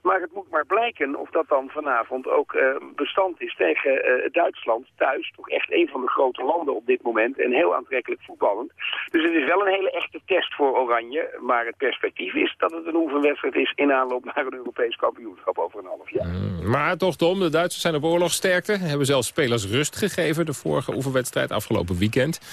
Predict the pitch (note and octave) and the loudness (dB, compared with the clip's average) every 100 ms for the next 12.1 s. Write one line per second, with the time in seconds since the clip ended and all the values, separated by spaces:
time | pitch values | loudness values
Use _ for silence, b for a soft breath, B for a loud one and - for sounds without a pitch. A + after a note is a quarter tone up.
0 | B B B C#3 B2+ F#3+ G#3+ - - A3+ | B B B 0 2 2 0 -2 2 2
1 | G#3 - D#3 C3 C3 F3 C#3 D#3+ E3 C3+ | 2 2 0 0 2 2 4 2 2 0
2 | E3+ E3 - B2+ B2 F#3 D3 A2 E3 F3 | -2 -2 -2 -2 -2 -2 -2 0 0 0
3 | C3 C3+ C3 D#3 F3 F#3+ F3+ G3 - G3+ | 2 2 4 2 2 2 0 0 2 0
4 | - - C3+ D3+ - - G2 G#2+ E3 F3+ | 0 -4 -4 -4 0 2 2 2 2 2
5 | F3+ A#3+ B3 E3 A2 C#2+ - - - C3 | 2 2 0 -2 -6 -8 -12 -14 -2 2
6 | D3 D3 - - B3 A3 G3 F3+ - D#3 | 4 2 -2 -2 0 2 0 -2 -4 -2
7 | - D#3 C3 - - C#3 B2 _ C#3+ C3+ | 2 2 2 -2 -2 -2 -2 _ 0 0
8 | - D3+ C#3+ C3 C3+ B2 C3+ B2+ A#2 A2+ | 0 0 0 0 -6 -6 0 2 4 4
9 | A#2 B2 B2+ E3+ E3 D#3+ E3 C#3 C3+ - | 2 2 0 2 2 0 0 0 -2 -2
10 | D3+ C3+ B2+ B2+ A#2 - D3+ C#3 C3+ - | -2 0 2 0 0 0 0 0 -10 -2
11 | C#3 B2+ B2+ A#2+ C3 C3+ C3 B2+ B2+ A#2 | 0 0 0 -2 0 0 0 -2 -2 -4
12 | A#2+ | -14